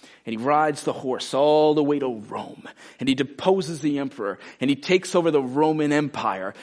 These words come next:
and he gives notoriety to Israel, and fame, and safety. And then Jesus, while Israel is famous and powerful and safe, Jesus dies at the ripe old age of seventy-five. And that was, by the way, that was basically everybody's prayer.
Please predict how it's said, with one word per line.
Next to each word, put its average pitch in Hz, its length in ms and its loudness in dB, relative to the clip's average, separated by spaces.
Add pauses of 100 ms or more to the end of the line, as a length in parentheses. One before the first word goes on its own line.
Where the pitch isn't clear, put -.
(140)
and 160 80 2
he 175 80 4
gives 165 220 0
notoriety 190 880 4
to 151 80 -2
Israel, 139 640 0 (100)
and 175 140 2
fame, 190 640 2
and 156 120 0
safety. 151 800 -2 (240)
And 170 140 2
then 151 200 -2
Jesus, 185 640 0 (180)
while 156 200 4
Israel 185 480 4
is 160 120 0
famous 185 520 -2
and 160 120 -2
powerful 170 600 0
and 127 100 -6
safe, - 640 -2
Jesus 180 460 -2
dies 156 480 2
at 143 80 -6
the 123 100 -6
ripe 139 240 -4
old 131 220 -4
age 113 300 -6
of 90 100 -14
seventy-five. 95 1040 -12 (240)
And 160 200 0
that 254 160 0
was, 339 140 0
by 262 160 -4
the 302 60 0
way, 214 80 4
that 214 100 4
was 262 100 0
basically 220 640 0
everybody's 175 720 2
prayer. 127 560 0